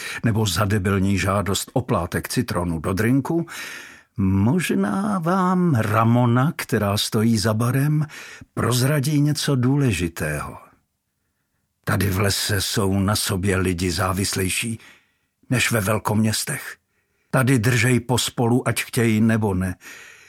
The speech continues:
Tak pospolu, že když sebou ve spánku jeden prudce hodí,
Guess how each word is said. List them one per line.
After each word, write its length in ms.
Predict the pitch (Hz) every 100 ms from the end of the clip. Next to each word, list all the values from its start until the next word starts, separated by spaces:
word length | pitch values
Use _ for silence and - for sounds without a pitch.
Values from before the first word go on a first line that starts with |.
| -
Tak 240 | - 147 -
pospolu, 580 | 147 139 - 135 156 131
že 140 | 131
když 220 | 117 127
sebou 320 | - 123 120
ve 120 | 113 131
spánku 540 | - 113 117 104 117
jeden 320 | 110 107 104
prudce 440 | - 139 - 113 101
hodí, 600 | 160 151 127 92 90